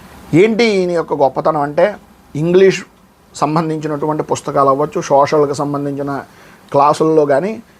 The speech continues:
ఈ రోజుకు సంబంధించినటువంటి విషయం ఇందాక చెప్పుకున్నాం కదా మా మాస్టర్లు చెప్పేటటువంటి వారిని. నా అదృష్టం కొద్దీ అలాంటి మాస్టర్ల దగ్గర చదువుకునే అదృష్టం నాకు కలిగింది.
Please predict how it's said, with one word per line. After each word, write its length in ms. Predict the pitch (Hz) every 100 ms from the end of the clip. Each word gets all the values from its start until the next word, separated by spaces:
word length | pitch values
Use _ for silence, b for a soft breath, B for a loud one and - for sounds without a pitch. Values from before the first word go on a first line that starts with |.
| _
ఈ 80 | 175
రోజుకు 400 | 156 170 196 208
సంబంధించినటువంటి 880 | 170 180 170 175 170 165 160 160 160
విషయం 300 | 143 175 160
ఇందాక 260 | 143 151
చెప్పుకున్నాం 460 | 156 147 147 151 151
కదా 160 | 147 151
మా 100 | 135
మాస్టర్లు 420 | 120 117 - 151 139
చెప్పేటటువంటి 600 | 131 131 135 131 127 123
వారిని. 300 | 127 135 - - B B B B B B 165
నా 100 | 160
అదృష్టం 420 | 160 180 160 185
కొద్దీ 300 | 185 180 202 -
అలాంటి 440 | 156 170 175 170
మాస్టర్ల 520 | 160 139 160 - 202 190
దగ్గర 240 | 185 190
చదువుకునే 480 | - 185 175 165 160
అదృష్టం 500 | 143 147 147 160 151
నాకు 160 | 139
కలిగింది. 520 | 139 139 156 151 123